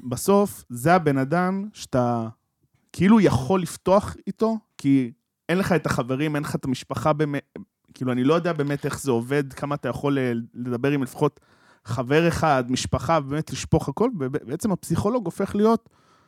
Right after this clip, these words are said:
סוג של הבסטי שלך בתוכנית, רק בדמות של מטפל.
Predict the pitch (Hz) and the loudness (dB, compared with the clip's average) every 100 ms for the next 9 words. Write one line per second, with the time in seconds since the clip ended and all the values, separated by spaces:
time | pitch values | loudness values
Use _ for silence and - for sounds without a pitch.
0 | _ - - 240 - 233 151 143 185 - | _ -6 0 2 4 4 6 4 2 0
1 | 208 123 113 98 95 _ - 123 - - | -2 0 -2 -4 -10 _ -2 0 2 0
2 | - 170 - _ _ _ _ 123 135 127 | 2 2 0 _ _ _ _ -2 -2 2
3 | 127 139 151 - 139 127 - - 180 95 | 2 2 0 0 0 0 -4 -2 -2 -2